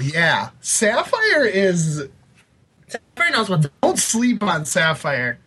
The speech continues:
Speaker 1: She's maybe, you know, not the best ballet ever, but she's okay. So, um,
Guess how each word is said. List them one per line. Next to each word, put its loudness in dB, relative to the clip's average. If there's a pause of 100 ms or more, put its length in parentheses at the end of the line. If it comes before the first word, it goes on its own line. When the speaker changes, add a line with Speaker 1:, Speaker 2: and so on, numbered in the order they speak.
Speaker 1:
She's 0
maybe, 2 (180)
you 2
know, 2
not 0
the 0
best 0
ballet 2
ever, 2
but 2
she's 0
okay. 0 (1800)
So, -2 (440)
um, 0